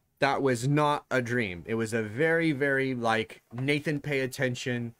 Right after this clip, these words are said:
This is a, this is, like, God speaking moment. And they don't happen often. Um, some of you may think they do, but they don't. So,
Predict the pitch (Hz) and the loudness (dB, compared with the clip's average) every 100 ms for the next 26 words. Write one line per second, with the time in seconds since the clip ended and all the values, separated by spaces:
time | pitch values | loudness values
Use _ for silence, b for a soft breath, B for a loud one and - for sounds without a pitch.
0 | _ 127 131 139 123 127 123 131 - 120 | _ -4 -2 -2 -4 -4 -4 -4 -4 -2
1 | 120 117 110 - _ - 120 127 123 - | 0 0 -2 -8 _ -6 0 2 0 -4
2 | - 101 - 82 - - 120 104 - 123 | -10 -10 -10 -14 -16 -10 -8 -6 -6 -2
3 | 156 190 160 151 131 123 101 - 65 _ | 0 2 0 -2 -2 -4 -6 -8 -20 _
4 | b b b b - 131 135 120 101 - | b b b b -2 2 2 0 -4 -12
5 | _ _ _ _ _ _ _ _ - 147 | _ _ _ _ _ _ _ _ -6 -2
6 | 139 117 98 85 110 98 92 85 98 120 | 0 0 -4 -4 -6 -6 -8 -8 -4 -2
7 | 117 - b - - 160 135 | -2 -6 b -8 0 2 2